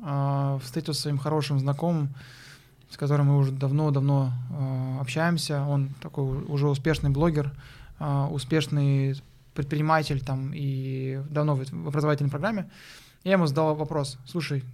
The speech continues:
как, э, на твой взгляд, какой у меня там следующая точка роста?» Он говорит: «Слушай, зап-, ну, запусти, <clears throat> сделай какой-то,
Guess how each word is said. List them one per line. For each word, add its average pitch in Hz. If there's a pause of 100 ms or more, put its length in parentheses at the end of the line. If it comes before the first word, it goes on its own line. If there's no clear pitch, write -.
(100)
как, 185
э, 143
на 143
твой 147
взгляд, 170
какой 156
у 165
меня 147
там 143
следующая 151
точка 151
роста?» 143
Он 143
говорит: 139
«Слушай, 156
зап-, 143
ну, 143
запусти, 143 (460)
<clears throat> -
сделай 175
какой-то, 143